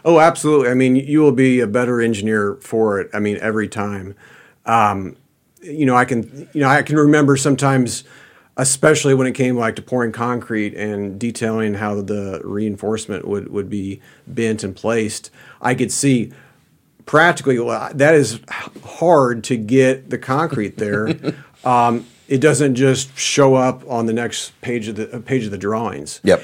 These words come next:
Speaker 1: And, and to something that you said just a second ago, and I, I, I harp this on the, our designs, is, like, you can have a great design, but if the next person can't understand it, or, you know, Burns Mac, we got,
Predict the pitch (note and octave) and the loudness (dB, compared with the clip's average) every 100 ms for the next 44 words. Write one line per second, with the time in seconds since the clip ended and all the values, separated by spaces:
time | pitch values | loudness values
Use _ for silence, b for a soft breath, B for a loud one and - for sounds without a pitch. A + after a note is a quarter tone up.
0 | B D3 D#3+ D#3+ D3 C#3 G3 E3 C#3+ C3+ | B -2 0 0 2 4 4 6 4 4
1 | B2+ D#3 B2+ C3 G#2+ - F3 G#3 A#2+ G#2+ | 2 2 0 -2 -4 -4 -4 0 0 0
2 | A2+ A2+ G#2+ A#2 A#2+ B2+ B2+ B2+ A#2+ B2 | 0 0 0 -2 0 2 2 2 -2 -2
3 | C3 G2 C3 B2 A#2+ - A2+ G#2 G2+ - | -2 0 -2 -2 -4 -4 -4 -2 -4 -6
4 | - G2+ F#2+ F#2+ G2+ A#2+ B2+ G2+ G2+ G2 | -8 -8 -6 -8 -6 -4 -4 -4 -8 -8
5 | G2 F#2+ b b b G3+ A3 C#3+ A2 E3 | -8 -10 b b b 4 6 4 2 2
6 | F#3 C3 A2 C3+ A2+ G#2 A2+ b b b | 2 -2 -2 -2 -4 -6 -10 b b b
7 | b A2+ D3+ D3+ D3+ D3 G3 - E3 D#3 | b 2 4 4 2 2 2 2 2 4
8 | D3 C3+ C#3 C#3+ C3+ C3 - - _ _ | 2 0 2 2 2 -2 -14 -20 _ _
9 | _ _ C#3 D3 C#3+ D3 C#3 C#3 B2+ A#2 | _ _ 2 4 2 2 4 4 2 0
10 | A#2 A2+ F2+ - B2+ - D3+ C3 - C#3+ | -2 -4 -8 -18 -20 -16 -14 -14 -12 -2
11 | C#3 C3+ B2+ B2 C3 A#2+ G#2+ G2 | 0 0 -2 -2 -2 -2 -2 -6